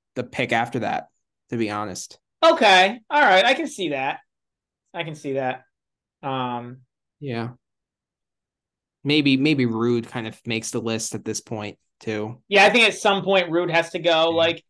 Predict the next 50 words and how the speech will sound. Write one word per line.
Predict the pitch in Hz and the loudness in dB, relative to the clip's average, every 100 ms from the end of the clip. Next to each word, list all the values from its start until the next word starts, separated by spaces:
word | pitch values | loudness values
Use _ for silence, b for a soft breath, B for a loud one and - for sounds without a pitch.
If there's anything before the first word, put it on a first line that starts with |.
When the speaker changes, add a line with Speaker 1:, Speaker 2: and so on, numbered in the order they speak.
| _ _ | _ _
Speaker 2:
there's | 254 302 | 0 2
a | 269 | 2
lot | 208 190 190 185 | 2 2 4 2
of | 170 | -2
interesting, | 165 170 156 - 156 160 | -6 -8 -10 -8 -8 -8
I | 202 | -6
mean, | 220 226 | -4 0
look, | 196 165 | 0 0
there's | 208 | -2
a | 214 | -2
lot | 175 170 | 0 0
of | 165 | -2
interesting | 160 156 151 135 | -8 -12 -12 -14
picks, | - 117 - | -10 -12 -10
right? | 143 131 139 147 | -8 -2 -2 -2
Like, | 139 131 127 127 - 104 | -2 0 -2 -6 -12 -10
Speaker 1:
Right. | 98 - _ _ _ - | -10 -12 _ _ _ -8
Speaker 2:
um, | 139 135 135 131 131 123 _ _ - | -4 -2 -2 -4 -6 -10 _ _ -10
I | 180 160 | -2 0
think, | 165 170 151 | 0 -4 0
I | 196 | 0
think | 214 | 0
Cerundolo | - 180 170 185 185 185 180 | -2 -4 0 2 4 4 4
is | 170 | 0
an | 170 | -6
underrated | 165 165 165 165 160 | -4 -4 -2 -4 -2
guy. | 165 160 160 170 | 0 2 0 -2
Like, | 156 147 - _ _ | -4 -6 -8 _ _
it's | 190 185 | -6 0
hard | 240 | 0
to | 233 | 0
take | 240 | -2
him | 208 | -2
in | 185 | -6
this | 180 | -6
kind | 202 | -6
of | 160 | -6
draft. | 143 147 160 | -2 -2 -2
I | 165 | -4
think | 160 | -6
his | 139 | -6
upside | 147 - 151 | -8 -4 -4
is | 151 | -4
a | |
little | 147 151 147 | -4 -4 -4
bit | 151 | -6
limited, | 143 147 147 | -8 -6 -8
to | 139 | -8
be | 135 | -8
honest. | 131 135 156 156 - | -6 -6 -6 -8 -20